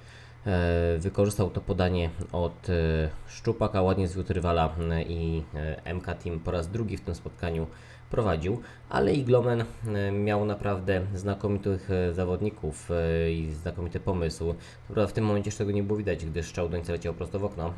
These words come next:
ale patrzcie, co było, e, chwilę później, minuta trzydziesta trzecia, e, ścieżka, e, bardzo ładne, niesygnalizowane uderzenie, jest, e, cztery do czterech.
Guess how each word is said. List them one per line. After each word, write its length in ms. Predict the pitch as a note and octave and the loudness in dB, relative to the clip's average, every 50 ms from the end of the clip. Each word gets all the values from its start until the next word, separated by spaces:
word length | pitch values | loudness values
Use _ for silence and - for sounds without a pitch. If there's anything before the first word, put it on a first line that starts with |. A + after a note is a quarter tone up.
| F#2+ F2 | -4 -2
ale 160 | F#2+ G#2 - | -2 -2 -2
patrzcie, 320 | A2 G#2 - - G2 F2 - | -2 -4 -4 -4 -6 -6 -4
co 160 | - G#2 F#2+ F2+ | -4 -2 -2 -2
było, 460 | F2 D#2+ E2 F#2 F2+ E2+ D#2+ D#2+ D#2+ | -2 0 0 2 2 2 2 0 0
e, 40 | E2 E2 E2 E2 E2 D#2+ D#2+ D#2+ D#2+ D#2+ D#2+ D#2+ E2 D#2+ | -2 -4 -2 -2 0 0 0 2 2 2 0 0 0 -2
chwilę 320 | D#2 - - - F2+ E2+ E2+ | -4 -6 -4 -2 -2 -2 0
później, 280 | - G#2+ G2 F#2 F2 | 0 -2 -2 0 0
minuta 200 | E2 E2 E2 F2 | -2 -2 -2 -2
trzydziesta 300 | - G#2 G2+ G2+ - G2 | -2 0 0 0 0 -2
trzecia, 300 | - F#2+ - - F2 D#2+ - - - - - - - - - - - - - | -2 -2 0 0 0 0 -2 -6 -12 -18 -18 -18 -18 -16 -16 -18 -12 -4 -2
e, 300 | F#2+ F2 E2+ E2+ E2+ E2 | 0 2 2 2 2 0
ścieżka, 640 | - - - - A2+ G#2 - - - G2 F2+ E2+ E2 E2 F#2+ F#2+ F#2 | -2 -2 0 2 2 2 2 2 2 4 4 4 2 0 -2 0 0
e, 460 | F2+ F2 F2 F2 E2+ E2+ E2+ E2+ E2 D#2+ E2 - | 2 2 2 2 2 4 4 2 2 0 -4 0
bardzo 380 | G2+ G#2 G#2+ G2+ F#2+ F2+ G2 F#2+ | 4 4 6 6 6 4 4 4
ładne, 240 | F#2 F2+ E2+ F2+ F2 F2 G#2+ | 4 4 2 0 0 0 0
niesygnalizowane 680 | G#2+ G2 - F#2+ F#2+ G2 F#2 F2 E2 F#2 F2+ F2+ G2 F#2 | 0 0 0 -2 0 0 0 0 -2 -2 0 0 0 2
uderzenie, 440 | E2+ F2+ E2+ F2 F2+ F#2 F2 E2+ | 2 0 0 0 0 0 0 0
jest, 320 | D#2+ D#2 D2 - - - - | 0 -2 -4 -6 -8 -6 -4
e, 180 | E2 D#2 D2+ - - | -2 -2 -2 -4 -6
cztery 420 | - - - - A#2+ A2+ G#2+ G2 | -10 -10 -6 -4 0 0 0 0
do 120 | E2 F#2 | 0 -2
czterech. 440 | - - - G2+ E2+ D2+ D#2 - - | -4 -2 -2 0 0 0 0 -2 -4